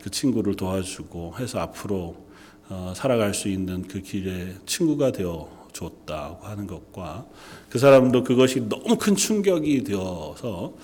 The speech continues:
아, 그로 인해서 자기 인생이 큰 변화를 경험하게 되었다. 뭐, 그 다음에 얼마나 많이 변했는지는 뭐, 알 수가 없죠. 그러나 적어도 그런, 어, 일들이 있었다고 하는, 어, 소-, 신문 기사를 읽습니다. 두 사람은 같은 학교를 다녔고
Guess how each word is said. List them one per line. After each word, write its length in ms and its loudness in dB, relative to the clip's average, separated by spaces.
아, 380 -6
그로 220 8
인해서 300 6
자기 240 0
인생이 360 0
큰 300 -6
변화를 580 -4
경험하게 480 -8
되었다. 460 -14
뭐, 120 4
그 120 2
다음에 320 10
얼마나 420 8
많이 240 8
변했는지는 560 4
뭐, 120 0
알 100 -4
수가 240 -6
없죠. 440 -8
그러나 300 -2
적어도 320 4
그런, 480 4
어, 260 -6
일들이 440 0
있었다고 580 -4
하는, 400 -4
어, 200 -8
소-, 280 -2
신문 240 2
기사를 320 -2
읽습니다. 380 -10
두 80 2
사람은 320 10
같은 300 4
학교를 260 6
다녔고 720 2